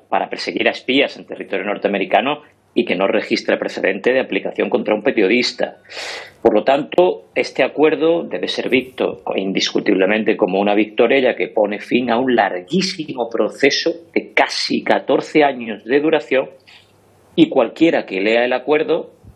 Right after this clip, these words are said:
verá que los hechos que se describen en el único y exclusivo cargo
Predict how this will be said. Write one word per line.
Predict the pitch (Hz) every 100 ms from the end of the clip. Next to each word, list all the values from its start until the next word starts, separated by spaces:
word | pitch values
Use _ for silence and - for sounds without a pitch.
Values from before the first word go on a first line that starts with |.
| -
verá | - 107 135 120
que | -
los | 110 101 -
hechos | 160 165 - 117 -
que | 120
se | 123
describen | 98 98 - 139 113 107
en | 110 110
el | 107 -
único | 196 214 170 117 123 117
y |
exclusivo | 110 - - 127 113 - 143 135 131
cargo | 135 135 120 95 90